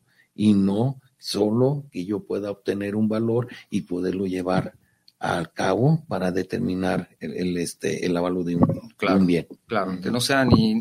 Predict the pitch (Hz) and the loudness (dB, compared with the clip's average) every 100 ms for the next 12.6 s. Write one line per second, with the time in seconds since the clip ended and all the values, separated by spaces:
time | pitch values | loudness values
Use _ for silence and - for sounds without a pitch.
0 | - - 143 143 156 196 175 127 104 101 | -4 -8 0 2 4 4 6 4 2 -2
1 | - - - 143 - _ - 117 156 147 | -8 -18 -14 -14 -14 _ -12 -4 0 0
2 | 139 139 139 131 131 110 - - - 101 | 0 0 -2 -2 -2 -4 -6 -10 -8 -6
3 | - 107 95 82 - 101 107 135 - 123 | -2 0 0 -2 -4 -8 -8 -8 -6 0
4 | 160 160 123 120 151 147 143 120 104 104 | 4 2 0 -2 0 0 0 -2 -2 -2
5 | 104 113 135 143 95 - _ _ _ _ | -2 -4 -4 -6 -6 -10 _ _ _ _
6 | - - - 101 113 117 117 90 - 92 | -10 -10 -4 0 2 2 2 -4 -8 -4
7 | 117 117 123 113 - - 120 113 113 104 | -2 0 2 4 4 4 2 0 0 -2
8 | 104 - 104 98 - 123 98 95 - 92 | -2 -2 -2 0 0 0 -2 0 4 4
9 | - - 110 120 - 120 101 - 110 120 | 2 -14 -12 -12 -12 -10 -10 -6 -2 0
10 | 113 110 110 - - 107 104 95 92 85 | 0 0 -2 -4 -6 -4 -4 -4 -6 -8
11 | - _ _ _ _ - 101 98 92 92 | -14 _ _ _ _ -10 -6 -4 -4 -2
12 | - 147 131 135 - - | 2 6 6 4 2 -6